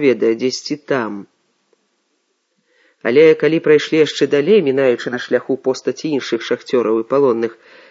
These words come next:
насустрач пачуўся знаёмы голас: «Люкав, Жан!» І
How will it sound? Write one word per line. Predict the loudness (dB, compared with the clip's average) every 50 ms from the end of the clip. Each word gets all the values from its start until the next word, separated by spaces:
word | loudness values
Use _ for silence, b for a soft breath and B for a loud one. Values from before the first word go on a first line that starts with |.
| B B B B B -8
насустрач | -8 -8 -4 -4 -4 -4 -2 -2 -4 -4 -2 -2
пачуўся | -4 -2 -2 -2 -4 -2 -2 -2 0
знаёмы | 0 2 2 2 2 0 0 2
голас: | 2 2 4 2 2 -2 -6 -12 -16 b b b b b b b b b b b b b -8
«Люкав, | -2 0 2 2 2 2 0 -2 -2 0 0 0 0 0 -2 -6 -8
Жан!» | -6 -4 -2 -2 -2 -2 -4 -6 -10 -14 _ _ _ _ _ _ _ _ _ _ _ _ _ _ _ _ _ _ _ _ -8
І | -6 -4